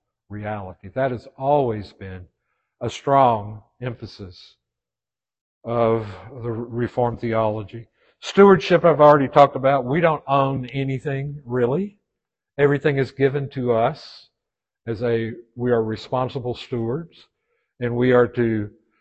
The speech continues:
practice that stewardship in reverence and humility,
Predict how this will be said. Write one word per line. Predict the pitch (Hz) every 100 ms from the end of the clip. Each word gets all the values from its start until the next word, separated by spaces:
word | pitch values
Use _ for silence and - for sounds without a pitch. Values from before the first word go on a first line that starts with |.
| _ -
practice | 165 165 180 -
that | 143 104
stewardship | - 127 120 101 - 113 107 - _ _ _ _ _ -
in | 127 117
reverence | 139 151 165 151 135
and | 143 120
humility, | 127 127 139 120 - 98 90